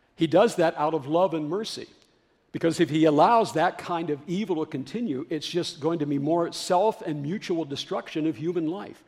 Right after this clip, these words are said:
And God loves people too much to let evil prevail to certain levels.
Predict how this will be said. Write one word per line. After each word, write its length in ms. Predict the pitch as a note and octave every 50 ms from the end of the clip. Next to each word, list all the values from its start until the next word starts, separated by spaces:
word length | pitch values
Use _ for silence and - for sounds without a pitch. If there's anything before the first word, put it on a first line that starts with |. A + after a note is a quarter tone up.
| _ _ -
And 200 | - D#3 D#3+ D#3
God 300 | C#3+ F3+ G3 G#3 G3+ F3+
loves 320 | E3 F3 G3 G3+ G3 F3 D#3+
people 360 | - - G#3 F#3+ - - C#3+
too 200 | C#3 - - F3
much 380 | E3 F3 G3+ F#3 - - - - _ _ _ _ _ _ _ -
to 120 | - -
let 260 | D3 E3 E3+ E3 E3 -
evil 380 | G#3 F3+ G#3+ A3 D#3 D3 D#3
prevail 680 | D3+ - - - D3 D3 C3+ A#2 E3+ G#3 G3+ E3 C#3 D#3
to 180 | D#3 - C#3 B2
certain 420 | - - - D3+ D3+ - C#3+ C3+
levels. 420 | C#3+ F3 A#3+ A3 - - - -